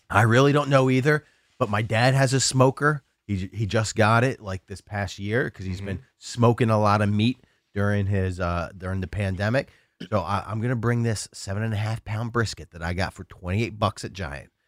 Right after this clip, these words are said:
Speaker 1: to my, to my parents, and me and my dad are gonna drink beers, smoke meat while my mom slaves away in the kitchen.
Speaker 2: That is silly. So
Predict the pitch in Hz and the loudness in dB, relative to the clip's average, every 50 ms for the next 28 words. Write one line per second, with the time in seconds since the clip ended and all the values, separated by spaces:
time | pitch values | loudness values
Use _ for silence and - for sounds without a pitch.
0 | _ _ _ _ _ - 95 92 92 95 104 101 - - - _ _ - - 107 | _ _ _ _ _ -12 -6 -4 -2 -2 -2 -4 -6 -12 -20 _ _ -14 -12 -12
1 | 120 - 113 104 92 101 101 95 - - _ _ _ _ _ _ _ - 76 80 | -10 -8 -8 -8 -8 -8 -10 -12 -14 -20 _ _ _ _ _ _ _ -20 -16 -10
2 | 92 104 104 107 113 107 107 101 104 101 104 95 85 76 71 - 95 104 - 123 | -6 -2 -2 0 0 2 4 4 4 4 2 0 -2 -4 -6 -8 -8 -8 -8 -8
3 | 117 104 107 104 104 104 104 - - _ _ _ _ _ _ - - - 95 95 | -4 -2 0 2 2 2 0 0 -4 _ _ _ _ _ _ -20 -10 -2 0 0
4 | 110 - - 98 90 76 73 - _ _ _ _ _ _ - 87 85 80 80 80 | 0 0 -2 -4 -6 -6 -6 -10 _ _ _ _ _ _ -8 -6 -6 -6 -8 -8
5 | 85 90 98 101 92 - - 95 95 98 101 92 104 98 95 98 95 90 - - | -6 -6 -4 -4 -4 -4 -4 -2 -2 -2 0 2 2 2 2 2 0 -2 -4 -8
6 | 87 - - - - - _ _ _ _ _ _ _ _ _ _ _ _ _ _ | -14 -16 -16 -18 -20 -20 _ _ _ _ _ _ _ _ _ _ _ _ _ _
7 | _ _ _ _ _ _ _ _ _ - 82 98 104 95 - - - - 92 92 | _ _ _ _ _ _ _ _ _ -10 -8 -6 -6 -6 -6 -6 -4 -2 0 0
8 | 90 85 73 67 - - - _ - - - - - - 87 71 | 0 -2 -4 -8 -12 -16 -20 _ -20 -20 -20 -14 -10 -8 -8 -8